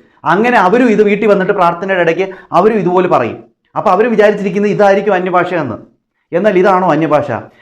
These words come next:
അന്യഭാഷ എന്ന് പറഞ്ഞത് അതൊരു ഭാഷയാണ്. ആ ഭാഷയാണ് ഇവന്മാര് പറഞ്ഞിട്ട്,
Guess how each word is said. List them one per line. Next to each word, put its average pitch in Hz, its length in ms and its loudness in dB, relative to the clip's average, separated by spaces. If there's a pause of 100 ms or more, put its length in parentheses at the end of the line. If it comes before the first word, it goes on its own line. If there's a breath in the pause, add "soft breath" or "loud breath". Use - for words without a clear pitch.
(120 soft breath)
അന്യഭാഷ 202 480 2
എന്ന് 180 220 0
പറഞ്ഞത് 160 340 0
അതൊരു 147 260 -2
ഭാഷയാണ്. 123 580 -4 (640)
ആ 202 300 0
ഭാഷയാണ് 202 800 2
ഇവന്മാര് 190 460 2
പറഞ്ഞിട്ട്, 160 460 0